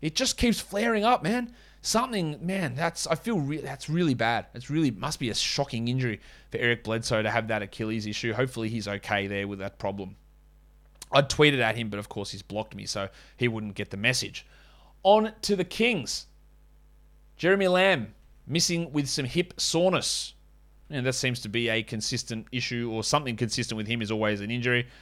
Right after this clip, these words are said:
Mo Harkless dealing with an ankle problem. I'm not sure Harkless is even gonna be in the rotation when he gets back. And then Rashawn Holmes, um,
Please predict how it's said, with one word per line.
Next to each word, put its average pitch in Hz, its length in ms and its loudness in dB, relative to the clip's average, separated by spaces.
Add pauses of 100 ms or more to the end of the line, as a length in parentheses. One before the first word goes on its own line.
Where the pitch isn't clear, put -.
(280)
Mo 165 120 8
Harkless 165 380 8
dealing 156 200 2
with 151 100 4
an 151 60 6
ankle 151 240 0
problem. 151 320 4
I'm 147 60 -6
not 139 120 0
sure 127 160 2
Harkless 127 440 2
is 113 80 -6
even 117 180 -4
gonna 110 160 -2
be 110 120 -4
in 117 60 -4
the 117 80 -6
rotation 110 520 -2
when 107 100 -6
he 104 60 -6
gets 107 160 -6
back. 123 300 4 (340)
And 165 100 4
then 185 100 4
Rashawn 170 380 2
Holmes, 156 400 2 (140)
um, 143 400 4